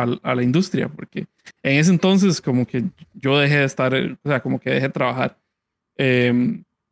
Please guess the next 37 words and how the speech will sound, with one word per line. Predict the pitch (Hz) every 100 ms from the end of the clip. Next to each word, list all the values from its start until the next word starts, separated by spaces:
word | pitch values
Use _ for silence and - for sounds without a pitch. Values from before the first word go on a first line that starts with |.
| _ _ _ _ _ _ _ _ _
entonces | 127 143
el | 147
mae | 156
me | 165
dijo, | 170 139
"Mae, | 160 170
yo | 139
quería | 175 180 190
iniciar | 180 151 135 135 156
esta | 185 190
empresa, | 160 202 220 220
mae, | 139 123
démosle | 131 170 160
viaje". | 131 156 147 139 _ _ _ _ _ _
Y | 147 127 127
entonces | 123 131 131 120
yo | 131
me | 147
uní | 156 190 226 165
y | 143 127 123 123 -
ahí | 135 127 131
estuvimos | 143 139 139 135 156
haciendo, | 147 - 156 165 - _ _ _
hacemos | - 160 185
mucho | 196 202 196
lo | 143
que | 131
es | 127
outsourcing | 170 160 196 214 226 202 160 _
para, | 131 120 120 - 220 - _ _
para | 120 123
otras | 170 170
empresas, | 135 185 220 247
pero | - 131 127
siempre | 143 151 156
haciendo | 135 139 131 123
juegos. | 139 123 -